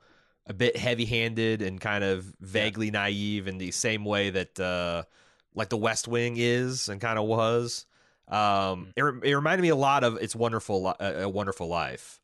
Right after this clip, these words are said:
Speaker 1: Um, about
Speaker 2: Yeah.
Speaker 1: halfway mo-, point, I put that in my notes. Like, this is so,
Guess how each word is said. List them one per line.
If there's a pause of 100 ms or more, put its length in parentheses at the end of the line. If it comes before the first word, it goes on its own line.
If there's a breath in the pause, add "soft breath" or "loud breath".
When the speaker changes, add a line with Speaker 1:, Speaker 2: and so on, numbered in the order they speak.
Speaker 1:
Um,
about
Speaker 2:
Yeah.
Speaker 1:
halfway
mo-,
point,
I
put
that
in
my
notes.
Like,
this
is
so,